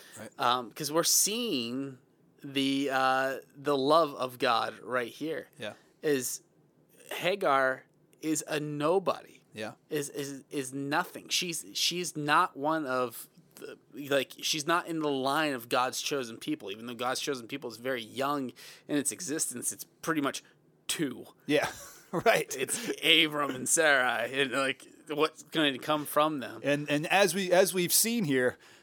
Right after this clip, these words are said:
Speaker 1: it's not like they're batting a thousand on,
Speaker 2: No,
Speaker 1: on living
Speaker 2: they're
Speaker 1: a
Speaker 2: not,
Speaker 1: holy,
Speaker 2: they're,
Speaker 1: perfect
Speaker 2: they're
Speaker 1: life
Speaker 2: not
Speaker 1: here.
Speaker 2: great.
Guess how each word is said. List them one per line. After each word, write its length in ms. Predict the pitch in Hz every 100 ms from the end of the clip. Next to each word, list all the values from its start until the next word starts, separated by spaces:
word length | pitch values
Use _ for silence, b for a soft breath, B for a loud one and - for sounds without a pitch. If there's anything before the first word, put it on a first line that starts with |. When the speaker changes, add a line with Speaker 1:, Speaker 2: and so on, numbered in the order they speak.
| B -
Speaker 1:
it's 200 | 147 170
not 280 | 226 247
like 260 | 202 180 -
they're 140 | 170
batting 300 | 139 156 135
a 40 | 131
thousand 580 | 135 131 123 113 107 107
on, 80 | 175
Speaker 2:
No, 160 | 180 160
Speaker 1:
on 120 | 160
living 220 | 165 165 147
Speaker 2:
they're 80 |
Speaker 1:
a 40 | 139
Speaker 2:
not, 60 | -
Speaker 1:
holy, 320 | 180 165 160
Speaker 2:
they're, 40 |
Speaker 1:
perfect 400 | - 202 - 160
Speaker 2:
they're 80 | 226
Speaker 1:
life 160 | 220 226
Speaker 2:
not 220 | 240 240
Speaker 1:
here. 40 | 151
Speaker 2:
great. 420 | 180 175 123 -